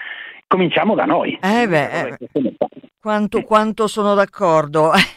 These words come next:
Speaker 2: <laughs> Bianca Nogara Notarianni, eh, sinteticamente questo ragionamento su la filosofia politica, diciamo così?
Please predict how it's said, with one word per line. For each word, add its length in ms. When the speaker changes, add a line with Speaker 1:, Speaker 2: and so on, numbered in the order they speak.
Speaker 2:
<laughs> 300
Bianca 460
Nogara 420
Notarianni, 880
eh, 260
sinteticamente 1200
questo 340
ragionamento 760
su 420
la 120
filosofia 540
politica, 540
diciamo 340
così? 360